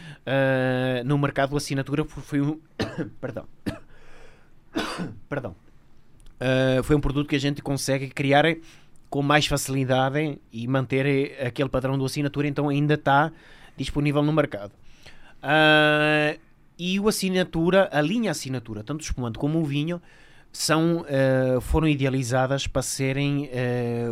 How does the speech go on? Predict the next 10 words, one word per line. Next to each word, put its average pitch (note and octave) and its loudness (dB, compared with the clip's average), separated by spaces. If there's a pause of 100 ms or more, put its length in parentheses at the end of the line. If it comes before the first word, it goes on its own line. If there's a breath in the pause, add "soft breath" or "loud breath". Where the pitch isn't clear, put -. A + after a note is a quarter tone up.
(160)
o D3+ -4
ultra E3 0
premium, B2 -4
ou A#2 -6
seja, A#2 -6
o A#2+ -6
vinho D3 -4
icónico D#3 -2 (960 soft breath)
da C#3+ 0
empresa. G2+ -2